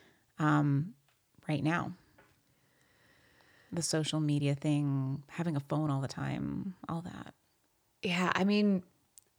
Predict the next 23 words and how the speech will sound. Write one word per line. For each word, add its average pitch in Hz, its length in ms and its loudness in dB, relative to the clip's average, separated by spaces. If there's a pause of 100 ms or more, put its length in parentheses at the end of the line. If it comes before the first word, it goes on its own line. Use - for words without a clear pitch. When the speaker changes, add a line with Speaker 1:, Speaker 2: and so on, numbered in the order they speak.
(280)
Speaker 2:
people 294 220 8
are 285 80 12
definitely 185 320 8
still 196 220 6
having 226 200 4
sex. - 460 2
Like, 208 180 12
Speaker 1:
Mm-hmm. 226 440 10
Yep. 466 200 12 (120)
Speaker 2:
<laughs> - 120 2
let's, 339 120 12 (200)
Speaker 1:
Happening. 214 200 8
Speaker 2:
let's 320 260 12
be 302 120 6
honest, 240 380 10
it 320 120 8
will 320 140 12
happen 262 300 12
in 247 80 8
every 240 220 8
generation. 196 580 8
Speaker 1:
Oh, 220 100 8
yeah. 185 200 6